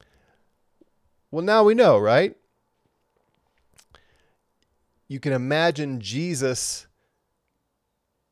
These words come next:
looking from the cross and thinking, "Everyone has abandoned me. The Jewish people have rejected me.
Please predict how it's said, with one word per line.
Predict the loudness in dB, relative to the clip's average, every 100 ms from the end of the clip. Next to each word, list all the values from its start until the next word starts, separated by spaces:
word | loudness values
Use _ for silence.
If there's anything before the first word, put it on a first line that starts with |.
| _ _ _ -20 -20
looking | -16 -8 -6 -4 -6 -8 -8 -12 -16 _ _ _ _ _ -20
from | -12 -8 -8
the | -8
cross | -14 -14 -6 -2 0 -2 -6 -10 -16 -16 -20 _ _ _ _ _ _ _ _ _ _ _ _ _ _ _ _ _ _ _
and | -8 -6 -6 -6 -8 -14 -18 _ _ _
thinking, | -14 -12 -10 -10 -10 -14 _ _ _ _ _ _ _ _ _
"Everyone | -8 -6 -6 -6
has | -8
abandoned | -10 -10 -10 -10 -12
me. | -12 -14 -20 _ _ _ _ -20 _ -20 -20 -20 -20 _ _ -16
The | -12
Jewish | -2 0 0
people | -4 -6
have | -4 -4
rejected | -4 -6 -6
me. | -12 -14